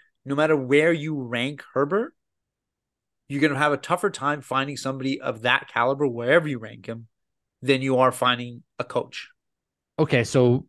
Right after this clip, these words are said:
Speaker 2: it, I think, I think that Brandon Staley very much is gonna be in a hot seat if he doesn't win the next two games and goes oh and four, don't you think?
Speaker 1: Absolutely.
Speaker 2: So
Speaker 1: He
Speaker 2: do you think he beats, they play this weekend against the Vikings? Do you think they can win that game?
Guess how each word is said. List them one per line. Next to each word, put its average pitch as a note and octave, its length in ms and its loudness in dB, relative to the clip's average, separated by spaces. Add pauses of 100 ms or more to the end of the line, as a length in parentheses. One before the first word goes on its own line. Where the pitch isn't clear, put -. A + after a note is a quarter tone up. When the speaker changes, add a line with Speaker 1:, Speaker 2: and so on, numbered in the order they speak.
(100)
Speaker 2:
it, D3 220 -4 (120)
I C#3 300 2
think, C3 500 -4 (720)
I G#2+ 180 0
think B2 180 2
that A2 160 0
Brandon G#2+ 200 0
Staley G2+ 300 -6
very G#2 240 -2
much G2 240 -6
is G2+ 100 -16
gonna G2+ 140 -10
be G2 140 -6
in F#2+ 80 -8
a F2+ 40 -8
hot G2+ 280 -4
seat B2 260 -6
if A2 100 -8
he G2+ 100 -8
doesn't G#2+ 300 -6
win G#2 440 -4 (640)
the A#2+ 100 -2
next G#2+ 380 -6
two G#2+ 160 -6
games - 480 -14 (360)
and A2 160 -6
goes A2 220 0
oh A#2 120 2
and G#2 100 -4
four, F#2+ 240 -6
don't F#2 160 -12
you - 80 -20
think? C3+ 260 -10 (720)
Speaker 1:
Absolutely. A#2+ 800 -6 (140)
Speaker 2:
So A#2 260 6
Speaker 1:
He G#2+ 80 2
Speaker 2:
do - 20 4
you A#2 60 2
think A2+ 140 2
he A2+ 60 2
beats, A2 280 0
they B2+ 140 4
play B2+ 280 4
this B2 320 0
weekend B2 380 -2
against G#2 240 -8
the A2 60 -6
Vikings? F#2 420 -6
Do G#2 60 -10
you G#2 40 -8
think B2 180 -6
they B2+ 120 -2
can A#2+ 100 -4
win B2 140 -2
that B2 160 -6
game? C3+ 220 -6